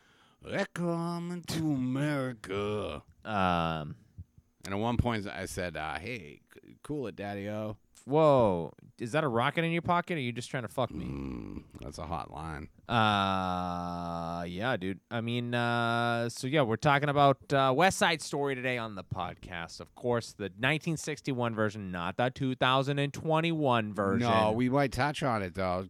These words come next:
Speaker 1: because w-, listen to
Speaker 2: Who
Speaker 1: this.
Speaker 2: knows?
Speaker 1: H B O says, "Hey, Balcony's doing West Side Story this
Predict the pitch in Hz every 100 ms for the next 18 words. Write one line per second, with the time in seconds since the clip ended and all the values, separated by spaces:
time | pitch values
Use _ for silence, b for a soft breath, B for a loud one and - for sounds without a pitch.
0 | - 101 113 104 - 135 - 151 190 233
1 | - 269 254 277 302 - - 269 - 262
2 | 262 302 247 120 151 160 139 - - 226
3 | 196 101 - _ - 123 139 160 190 180
4 | 190 151 180 170 165 180 - 208 160 -
5 | 117 101 80 71